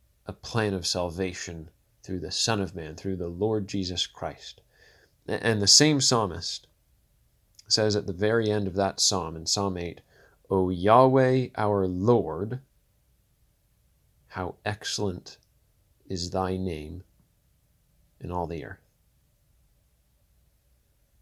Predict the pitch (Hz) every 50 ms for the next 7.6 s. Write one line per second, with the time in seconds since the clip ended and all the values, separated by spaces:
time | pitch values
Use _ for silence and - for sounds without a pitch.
0 | _ _ _ _ _ _ _ _ _ _ _ _ _ _ _ _ _ _ _ _
1 | _ _ _ _ _ _ _ _ _ _ _ _ _ _ _ _ _ _ - -
2 | 92 98 - - 147 135 - 113 110 104 - - 147 151 143 131 117 101 - -
3 | 107 95 90 87 90 - - - - _ _ _ _ _ _ _ _ _ _ _
4 | _ _ _ _ _ - - - - - 98 - 123 127 139 127 104 120 110 110
5 | 107 107 98 - - 95 90 90 92 95 98 92 78 - - - - 95 90 87
6 | 85 82 85 - _ - 98 87 87 - - - 101 - - 95 95 95 90 87
7 | 85 80 73 76 76 - - - - - - -